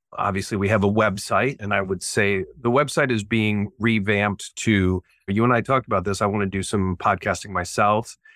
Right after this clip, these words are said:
And so we are in the midst of revamping the website, but the, the old website is still up and the new, you know, there'll be a seamless launch. So it's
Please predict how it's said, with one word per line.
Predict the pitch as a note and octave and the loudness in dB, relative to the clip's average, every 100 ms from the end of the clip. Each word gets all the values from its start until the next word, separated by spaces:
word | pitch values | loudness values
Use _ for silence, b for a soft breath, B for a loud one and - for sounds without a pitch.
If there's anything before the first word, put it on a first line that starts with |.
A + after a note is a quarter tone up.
| b | b
And | G#2 G2 F#2 | -2 0 0
so | - G2 | 0 2
we | G2+ G2+ | 2 2
are | G2 | 2
in | |
the | G2 | 2
midst | G2 G2+ - G#2 | 2 2 0 -6
of | F2+ | -2
revamping | F#2+ F#2+ F#2+ G2 F#2 | 0 2 0 0 0
the | |
website, | F2+ - C3+ | 0 0 -2
but | A2+ G2+ | -2 -2
the, | G#2 G2+ | 0 0
the | G2+ | 0
old | A2+ A#2+ | 0 2
website | G#2+ - A#2 | -2 0 -4
is | G2+ | -4
still | - G#2+ | -2 2
up | A2 A2 | 2 0
and | G#2 | 0
the | |
new, | G2+ G#2 | 2 0
you | G#2+ | 0
know, | F#2 | -2
there'll | F#2 F#2+ | -2 -2
be | G2 | 0
a | F2+ | -2
seamless | - G#2+ F#2+ F2+ - | -2 -2 0 -2 -2
launch. | F#2+ F#2 F2+ | 0 0 -2
So | G2+ F#2 | -2 -2
it's | F2+ - | -4 -12